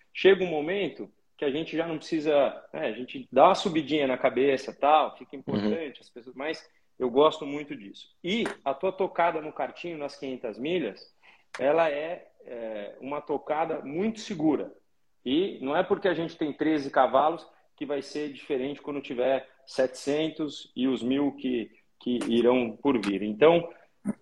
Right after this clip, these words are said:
Speaker 1: é, é, o teu, o teu negócio tá formado. O que precisa agora é só disso aqui forte. Você sabe que na vida o nosso principal desafio, quem é? Nós mesmos.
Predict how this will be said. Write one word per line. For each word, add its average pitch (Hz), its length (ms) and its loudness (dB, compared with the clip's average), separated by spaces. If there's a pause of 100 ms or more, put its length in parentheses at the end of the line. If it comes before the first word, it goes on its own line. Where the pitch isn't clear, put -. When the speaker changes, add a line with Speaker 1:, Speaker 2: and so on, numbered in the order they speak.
(200)
Speaker 1:
é, 131 600 4
é, 120 100 -6
o 139 100 -4
teu, 196 420 2
o 143 80 -4
teu 190 320 0
negócio 165 440 -6
tá 170 80 -2
formado. 135 680 -6
O 139 80 -10
que 156 160 -12
precisa 151 460 -2
agora 156 440 2
é 143 120 0
só 170 460 0 (200)
disso 139 320 -8
aqui 156 220 -10
forte. - 640 -2 (200)
Você 113 140 -14
sabe 156 380 -2
que 170 320 -6 (300)
na 151 180 0
vida 143 440 -2
o 127 100 -6
nosso 143 360 -6 (400)
principal 208 800 2
desafio, 151 680 -4 (380)
quem 147 240 -4
é? 104 280 -8
Nós 135 300 0
mesmos. 135 560 -8